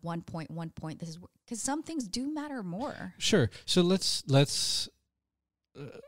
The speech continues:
Speaker 2: help us understand that piece a little bit more. W-, what are some of the things that you're, you've given us a couple, but,
Speaker 1: Yeah, some
Speaker 2: like,
Speaker 1: more
Speaker 2: give us
Speaker 1: values.
Speaker 2: some
Speaker 1: Okay.
Speaker 2: more
Speaker 1: So
Speaker 2: examples.
Speaker 1: let me give you another example
Speaker 2: Please.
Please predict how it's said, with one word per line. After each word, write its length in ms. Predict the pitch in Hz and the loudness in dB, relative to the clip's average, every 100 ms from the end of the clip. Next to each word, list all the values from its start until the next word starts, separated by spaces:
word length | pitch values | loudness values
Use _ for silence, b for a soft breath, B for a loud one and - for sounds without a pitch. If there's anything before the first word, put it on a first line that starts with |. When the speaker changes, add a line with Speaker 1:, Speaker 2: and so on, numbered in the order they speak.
| 508 | -12
Speaker 2:
help 260 | - 156 156 | 4 6 6
us 240 | 156 117 - | 4 4 4
understand 460 | 113 110 - 104 | 2 2 2 0
that 180 | 95 - | 0 -4
piece 220 | - 143 - | -2 -2 0
a 40 | |
little 160 | 151 156 | -2 -2
bit 140 | 165 | -2
more. 260 | 160 151 147 B B B - | 0 2 0 B B B -10
W-, 140 | 196 - _ 156 _ _ _ _ _ - _ | -10 -10 _ _ _ _ _ _ _ -20 _
what 280 | 170 131 156 | 0 6 8
are 140 | 196 175 | 6 4
some 240 | - 143 | 6 4
of 80 | 131 | 4
the 100 | 120 | 2
things 640 | - 123 120 117 107 - - - | 2 4 6 6 2 -2 -10 -8
that 280 | 135 135 | -4 -2
you're, 500 | 143 123 117 110 101 98 - _ _ _ _ _ | 4 6 8 6 4 0 -12 _ _ _ _ _
you've 420 | 165 151 160 131 | -10 0 6 8
given 220 | 123 147 156 | 10 10 10
us 140 | - | 8
a 40 | |
couple, 380 | 120 120 - 104 | 4 2 4 2
but, 220 | 95 120 - - | 4 0 0 -8
Speaker 1:
Yeah, 180 | 226 185 | -2 2
some 100 | 131 | 4
Speaker 2:
like, 80 | 240 | 6
Speaker 1:
more 200 | 262 247 | 6 4
Speaker 2:
give 120 | 190 | 6
us 60 | 214 | 8
Speaker 1:
values. 320 | 165 196 240 | 10 8 8
Speaker 2:
some 140 | 180 | 8
Speaker 1:
Okay. 180 | 160 147 | 8 8
Speaker 2:
more 180 | 135 135 | 8 8
Speaker 1:
So 40 | |
Speaker 2:
examples. 580 | 120 104 131 120 113 240 | 8 6 6 6 4 4
Speaker 1:
let 100 | 294 | 4
me 80 | 294 | 4
give 160 | 262 247 | 2 0
you 120 | 247 | 0
another 200 | 226 202 | 0 0
example 380 | 196 190 180 - | -2 -4 -2 6
Speaker 2:
Please. 340 | 170 113 - | 6 6 0